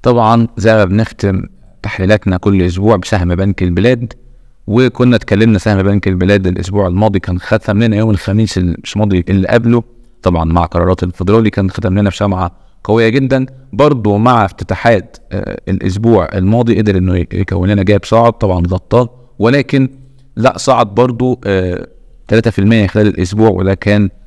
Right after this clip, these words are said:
آه، شيء جيد جدًا، وكنا نوهنا عنه إن احنا منتظرين مستويات تلاتة وأربعين فاصل تلاتين، هو ما وصلهاش بالظبط،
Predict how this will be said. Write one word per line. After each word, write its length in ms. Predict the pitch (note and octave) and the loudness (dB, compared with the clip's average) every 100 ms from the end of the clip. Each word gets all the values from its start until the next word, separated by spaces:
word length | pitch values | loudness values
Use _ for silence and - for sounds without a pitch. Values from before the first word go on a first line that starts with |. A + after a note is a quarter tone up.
| - - | -20 -16
آه، 200 | - - - | -14 -12 -4
شيء 200 | - - | -2 2
جيد 220 | G#2+ G2+ | 2 2
جدًا، 280 | A2 G2+ F#2+ | 2 0 0
وكنا 220 | F2+ F#2 | -2 -4
نوهنا 360 | F2+ G#2 G2+ | -2 0 0
عنه 200 | F#2+ G2+ | 2 0
إن 80 | F#2+ | 0
احنا 180 | G2+ F#2+ | -2 -4
منتظرين 460 | F#2 F2+ E2+ F2+ G2+ | -4 -2 0 2 2
مستويات 360 | F2 F#2+ F#2 | 2 -2 0
تلاتة 200 | G2 G2+ | -2 0
وأربعين 420 | F#2+ F2+ F#2+ G#2+ G#2 - _ - - | -2 -2 -2 -2 -4 -10 _ -20 -8
فاصل 320 | - G#2+ G2 | -2 0 0
تلاتين، 520 | F#2 F#2 F#2 D3 D3+ - | -2 -2 0 0 0 -6
هو 160 | A#2+ C3 | -4 -2
ما 100 | B2+ | 0
وصلهاش 520 | A#2 A#2 A2+ B2+ B2+ | -2 -2 0 0 -2
بالظبط، 580 | B2 B2 G#2+ C3 - | -4 -4 0 -2 -2